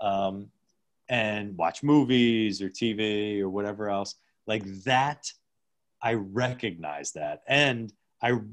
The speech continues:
I recognize all the people in that group as versions of people in my group, more so than the other, like, the other people on my list, that seventies show, like,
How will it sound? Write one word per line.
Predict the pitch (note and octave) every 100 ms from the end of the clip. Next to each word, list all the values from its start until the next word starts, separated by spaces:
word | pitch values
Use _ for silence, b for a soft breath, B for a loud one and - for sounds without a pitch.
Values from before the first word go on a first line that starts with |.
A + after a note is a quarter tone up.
| -
I | A#2 C#3+
recognize | D#3 C3+ C3 C3 A2 A2+ G#2+ G2+ G2 -
all | A#2+ A#2 A#2
the | A2+
people | - A#2+ - G#2+ G2 -
in | A2 G#2
that | G2 - G2+
group | G2+ A2 C#3 C#3 _ _ _ _ _ _ _ _ _ -
as | A2+ G2
versions | F2 A#2 A#2 G2+ G#2+
of | G2+ -
people | G#2+ G2+ G2
in | F2+
my | F2 E2
group, | E2 E2 E2
more | G2 A2 C#3
so | C3+ B2 A2+ G#2 G2 F#2+ _ _ _ -
than | G#2 G2 F#2+ F#2 F#2+ _ _ _ A2
the | G2+ G2
other, | G2+ F#2 F#2+ F2+ F2+ F2+ _ -
like, | G#2 G2+ _ G#2
the | G2+
other | G2+ G#2
people | - G#2+ F#2+
on | F2+
my | F2+
list, | F#2+ G#2 - - - _ _ A2
that | G2+
seventies | - C3+ B2 G#2+ F#2+
show, | - G2+ F#2
like, | F2